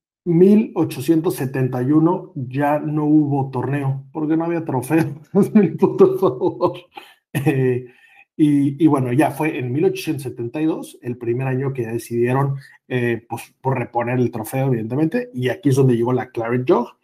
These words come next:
que es, pues, pues, esta jarra de plata tan icónica que hoy conocemos. Eh, entre tres grupos, cada uno puso diez pounds, compraron este trofeo y quedaron que, que iba a dar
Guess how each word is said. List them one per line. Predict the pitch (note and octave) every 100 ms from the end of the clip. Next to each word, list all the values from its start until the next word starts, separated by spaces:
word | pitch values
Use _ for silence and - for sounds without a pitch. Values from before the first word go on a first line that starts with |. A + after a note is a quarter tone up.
| _ _ _
que | A#2 A2
es, | G#2+
pues, | - - - -
pues, | C3
esta | C3+ C3+
jarra | A2+ A#2+ A#2+ A#2
de | G#2+
plata | - A#2 A2+ A#2
tan | A#2 A#2
icónica | - B2+ B2 - G#2+
que |
hoy | A#2+
conocemos. | A2 C3 C3 D#3 G3 - - - - -
Eh, | A#2+ B2 B2+ C3
entre | B2+ B2 A#2
tres | C3 C3 C3
grupos, | C#3 D3 D3 F3 F#3 -
cada | A#2 A#2+
uno | C3+ C3
puso | - B2 B2
diez | B2 B2+ -
pounds, | - G#3+ B3+ -
compraron | B2 G#2+ C3 B2+
este | C3
trofeo | D3 A3+ B3
y | A#3+
quedaron | - B2+ A#2+ B2
que, | B2+ A#2 -
que | B2+
iba | B2 B2
a |
dar | B2 A#2+ -